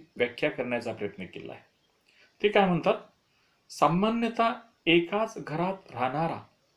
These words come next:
एकत्र शिजवलेले अन्न खाणारा, सामाजिक मालमत्ता असलेला, पूजा अर्चामध्ये सहभाग,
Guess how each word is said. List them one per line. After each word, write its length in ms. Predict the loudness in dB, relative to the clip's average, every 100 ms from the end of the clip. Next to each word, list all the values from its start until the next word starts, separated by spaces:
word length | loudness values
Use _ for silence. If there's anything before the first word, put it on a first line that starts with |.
| _ _ _ _ _ _ _ _ _ _ _ _ _
एकत्र 580 | 0 0 4 2 4 0 0
शिजवलेले 720 | -4 -4 2 2 2 0 -4 -8
अन्न 280 | -10 -8 -10
खाणारा, 480 | -6 -4 -2 -4 -6 -14 _ _ _ _ _ _ _ _ _ _
सामाजिक 760 | -16 0 2 4 2 -2 -4 -10 -10
मालमत्ता 680 | -6 -6 -6 -8 -6 -8 -8 -8
असलेला, 580 | -8 -6 -2 -2 -2 -6 -14 _ _ _ _ _ _ _ _ _ _ _ _ _ -4
पूजा 240 | 2 2
अर्चामध्ये 840 | 4 2 2 0 2 2 2 0 -2 _ _ _ _ _ -20
सहभाग, 720 | -16 -10 -2 0 0 0 -2